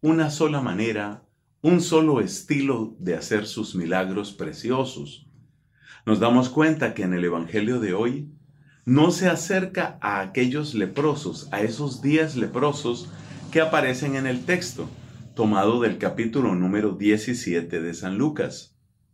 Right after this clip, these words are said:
Dice el Evangelio que estos leprosos,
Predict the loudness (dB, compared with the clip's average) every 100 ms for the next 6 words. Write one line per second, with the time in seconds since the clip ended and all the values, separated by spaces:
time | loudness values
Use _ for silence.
0 | _ _ _ _ _ _ _ _ _ _
1 | _ _ _ -20 -10 2 2 4 4 6
2 | 4 2 2 2 2 0 -2 -10 -20 -20
3 | _ 2 2 2 0 0 -2 -2 0 0
4 | 4 4 4 -2 -4 -6